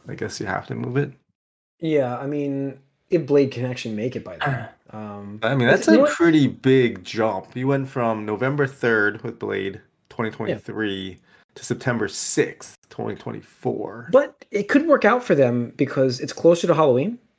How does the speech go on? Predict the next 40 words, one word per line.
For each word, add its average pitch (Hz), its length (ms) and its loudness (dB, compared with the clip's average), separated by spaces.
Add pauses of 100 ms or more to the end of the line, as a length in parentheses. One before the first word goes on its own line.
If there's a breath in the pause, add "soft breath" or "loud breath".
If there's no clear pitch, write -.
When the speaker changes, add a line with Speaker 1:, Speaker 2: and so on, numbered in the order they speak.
(140)
Speaker 1:
Yeah. 120 140 -4
Speaker 2:
and 135 100 2
that's 139 140 0
kind 147 180 -4
of 131 80 0
that, 135 320 2 (220)
that 135 160 -2
perfect 143 320 0
area 160 240 4
for - 100 -6
that. 220 320 -6 (400)
Uh, 143 180 -4
and 160 140 4
then 165 140 8
you 143 80 2
follow 180 420 6
it 147 80 8
up 170 160 2
right 147 80 6
after 143 160 0
Halloween 139 340 2
with 120 180 0
Deadpool. 127 380 0
I 104 60 -8
mean, 110 80 -8
that's 127 160 -6
a 139 60 -6
good, 123 260 2 (240)
that's - 160 -4
a - 40 -8
good 135 180 0
one-two 127 260 0
combo, 117 380 -2
I 98 60 -8
think. 104 220 -12
It 107 100 -8
could - 120 2
be 123 80 2
really 98 180 -2
good. - 280 -16